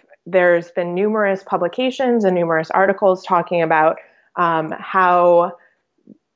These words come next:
things end up having an entirely different life of their own. Um, and I think it's important to recognize that you do have some control over what types of information you're putting out into cyberspace.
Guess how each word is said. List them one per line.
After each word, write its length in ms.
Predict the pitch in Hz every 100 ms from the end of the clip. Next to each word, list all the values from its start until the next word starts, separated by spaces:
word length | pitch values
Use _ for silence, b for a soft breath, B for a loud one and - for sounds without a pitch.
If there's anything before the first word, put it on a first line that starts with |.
| _ _ _
things 400 | 220 208 202 196 -
end 140 | 190
up 100 | 196
having 380 | - 196 190 190
an 80 | 165
entirely 580 | 170 170 208 208 208 190
different 360 | 180 180 170
life 240 | 170 170 165
of 140 | 165
their 200 | 160 -
own. 340 | 151 147 135 180 B -
Um, 420 | 180 165 156 160 -
and 160 | 185
I 140 | 180 185
think 240 | 208 196
it's 120 | 196
important 440 | 202 190 190 - 190
to 80 | 190
recognize 540 | 170 185 175 175 175
that 160 | 180 -
you 160 | 185
do 240 | 180 190 190
have 260 | 226 247
some 200 | - 285
control 520 | 294 285 285 285 294 -
over 280 | 269 285
what 200 | 262 254
types 280 | - 277 269
of 80 | 269
information 580 | 269 262 254 254 269 262
you're 100 | 196
putting 300 | 233 214 208
out 260 | 208 233
into 260 | 214 214 214
cyberspace. 840 | - 214 220 240 254 277 311 -